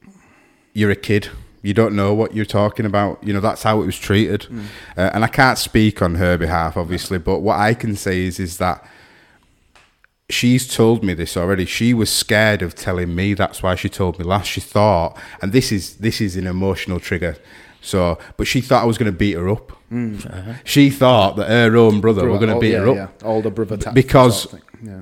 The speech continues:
Speaker 1: she went to my mum, and my mum didn't take it well. She went to my dad, my dad didn't take it well. By the way, ev-, they're, they're, they're all good now.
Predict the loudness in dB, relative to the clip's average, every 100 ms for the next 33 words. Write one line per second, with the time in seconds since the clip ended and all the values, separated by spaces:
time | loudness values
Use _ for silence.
0 | -20 -10 -2 2 2 2 -2 0 2 4
1 | 2 0 -2 2 4 2 2 -4 0 0
2 | 0 -2 0 0 0 -4 -2 -4 -2 -2
3 | 2 2 0 -2 0 0 -2 -4 -4 -2
4 | -2 2 6 6 6 4 2 4 4 4
5 | 2 2 0 -10 2 6 6 6 4 4
6 | 0 -2